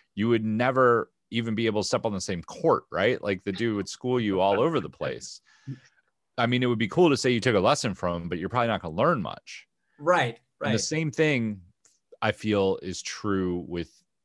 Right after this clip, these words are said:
Speaker 1: entrepreneurship. So I wanna shift the conversation just a little bit, because we've talked about coaching and we talked about, like, your role in ministry. And a lot of times it's just about encouraging people and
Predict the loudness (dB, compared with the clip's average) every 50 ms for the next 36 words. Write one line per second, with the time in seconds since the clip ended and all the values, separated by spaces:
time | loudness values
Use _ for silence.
0 | _ -4 -2 -2 -2 -2 -6 -12 -12 -8 -4 -2 0 0 -2 -2 -6 -10 -10 -10
1 | _ _ _ -20 -20 -18 _ -2 2 4 4 4 2 0 -4 _ _ _ _ _
2 | _ _ _ _ _ _ -2 0 2 2 4 4 2 0 -2 -2 0 0 0 0
3 | 0 -4 -10 -8 -4 0 0 0 0 0 -2 -2 -2 -2 -2 -2 -4 -6 -6 -6
4 | -2 0 0 0 0 0 0 0 0 0 -2 0 0 2 2 2 0 0 -2 -4
5 | -4 -8 -14 -20 _ -18 _ -6 -2 0 0 0 0 -4 -14 -18 _ _ _ _
6 | -10 -8 -6 -6 -4 -2 -2 -2 0 0 0 0 0 -2 -4 -4 -4 -4 -8 -12
7 | -12 -14 -14 -10 -6 -6 -4 -2 0 0 -2 -2 -2 -2 0 0 0 0 -2 _
8 | _ _ _ -10 -8 -8 -8 -6 -6 -4 -2 -2 0 2 2 4 4 4 2 0
9 | -2 -6 -10 -8 -6 -4 -4 -2 -4 -4 -6 -8 -10 -10 -10 -10 -10 -8 -6 -4
10 | -2 0 0 0 0 -2 -4 -6 -6 -8 -10 -12 -10 -6 -6 -6 -6 -6 -10 -8
11 | -6 -4 -4 -4 -4 -8 -10 -14 -14 -10 -4 -2 0 0 0 -2 -6 -10 -12 -12
12 | -14 -16 -14 _ -8 -6 -6 -6 -8 _ _ -20 -20 _ _ _ _ -10 -8 -8
13 | -6 -6 -8 -10